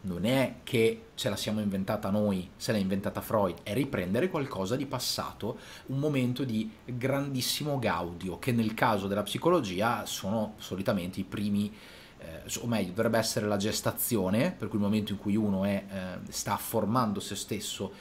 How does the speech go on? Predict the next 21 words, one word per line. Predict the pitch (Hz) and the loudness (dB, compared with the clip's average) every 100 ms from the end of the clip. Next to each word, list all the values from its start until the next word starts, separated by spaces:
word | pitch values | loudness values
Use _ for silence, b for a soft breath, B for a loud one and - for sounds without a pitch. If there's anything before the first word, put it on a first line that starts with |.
| B B | B B
è | |
ancora | 95 98 110 | -2 2 4
nel | 101 101 | 6 4
ventre | 104 92 - | 4 2 2
materno, | 98 - 90 82 90 101 151 175 B B B | 2 2 0 2 4 6 6 4 B B B
e | - 151 - - - | 4 4 2 2 12
poi | 160 127 135 185 | 12 12 12 12
i | 151 | 8
primi | 113 101 104 98 - - | 8 10 10 8 4 0
sei | - 85 120 | 2 8 8
mesi | 127 90 92 120 | 8 8 6 6
che | 101 | 6
sono | - 95 87 - | 6 6 4 4
effettivamente, | 110 98 - 104 120 92 92 - 107 117 B B B B | 2 2 8 12 12 10 8 10 12 12 B B B B
eh, | 98 92 - | 0 2 2
un | 123 123 | 4 4
prolungamento | 117 139 123 123 117 95 123 143 98 - 92 - - - | 8 10 10 8 6 6 8 8 6 4 -2 -4 -14 -2
di | 131 | 2
quello | 123 113 104 | 8 10 10
stesso | - 123 - 110 | 8 6 6 6
stato | - - 110 98 - 104 104 | 6 8 6 6 6 6 6